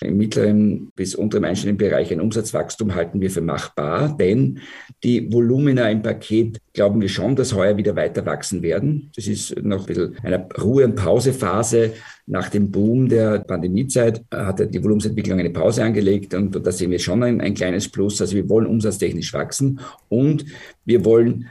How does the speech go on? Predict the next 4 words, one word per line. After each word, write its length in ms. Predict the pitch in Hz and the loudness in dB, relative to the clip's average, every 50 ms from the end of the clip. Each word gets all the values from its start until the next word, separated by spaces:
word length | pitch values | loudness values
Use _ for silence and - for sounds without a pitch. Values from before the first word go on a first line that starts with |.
| - | -4
ergebnistechnisch 1080 | - 107 107 - 98 113 131 131 120 - - 110 107 107 - - 117 107 - - - | -2 -2 0 2 2 2 2 2 0 2 2 2 2 2 2 0 0 0 -2 -4 -4
zumindest 640 | - 113 110 107 110 113 107 - 113 - - - - | 0 2 4 4 4 4 4 2 2 0 -4 -10 -12
stabil 460 | - - - 85 82 92 107 131 127 | -6 -2 -2 -2 0 0 0 0 0
bleiben. 640 | - 87 90 82 76 80 101 117 131 139 135 135 - | 0 0 2 2 4 4 4 4 4 4 2 0 -4